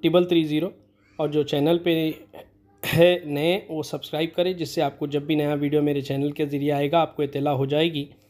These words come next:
और आज जो मैं आपको property बता रहा हूँ, अल्हम्दुलिल्लाह अच्छी property है। commercial base पे अगर कोई property देख रहे हैं अच्छे budget में, तो उनके लिए ये रहेगी, क्योंकि ये जो मुकाम पर है, वो मुकाम भी मायने रखता है।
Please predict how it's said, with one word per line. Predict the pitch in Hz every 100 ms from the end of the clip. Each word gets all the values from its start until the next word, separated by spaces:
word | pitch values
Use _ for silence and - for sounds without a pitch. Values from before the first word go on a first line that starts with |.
| _ _ _ _ _ -
और | 156 151 151 175
आज | 202
जो | 180
मैं | 170 165
आपको | 151 151
property | 151 139 151 175 156
बता | 143 147
रहा | 147
हूँ, | 147 143 147
अल्हम्दुलिल्लाह | 147 180 156 147 147 165 - - _ _ _ _ _ _ _ _ _ _ _ _ - -
अच्छी | 175 -
property | 190 185 180 175 170
है। | 185 180
commercial | 156 165 - 180 165
base | 156 160 -
पे | 165
अगर | 151 156
कोई | 156 147
property | 151 143 156 160 147
देख | 147 -
रहे | 156
हैं | 135
अच्छे | 151
budget | 139 143 147 151
में, | 151
तो | 160 151
उनके | 151 156 175
लिए | 165 170 160 - -
ये | 156 147
रहेगी, | 156 165 147 180 - _ _ _
क्योंकि | 160 160 170
ये | 165 160
जो | 156 151
मुकाम | 139 156 165
पर | 175 170
है, | 143 175
वो | 165 156
मुकाम | 143 160 160
भी | 160 160 165
मायने | 156 147 170
रखता | 156 - 160
है। | 147